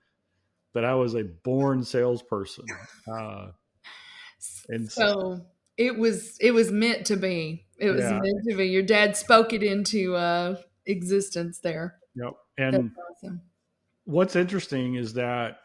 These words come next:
Speaker 1: um, Dad was so proud of being a sales professional, and still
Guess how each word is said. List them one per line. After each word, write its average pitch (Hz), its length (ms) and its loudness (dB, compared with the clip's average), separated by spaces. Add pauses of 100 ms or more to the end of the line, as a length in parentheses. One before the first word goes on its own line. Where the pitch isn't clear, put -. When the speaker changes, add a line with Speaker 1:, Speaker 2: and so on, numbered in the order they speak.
Speaker 1:
um, 110 480 -6
Dad 135 320 0
was 127 140 -2
so 127 220 -4
proud 135 520 2
of 104 220 -6 (520)
being 147 340 0
a 127 60 -4
sales 107 420 -8
professional, 101 840 -12 (920)
and 120 680 -2 (320)
still 180 320 2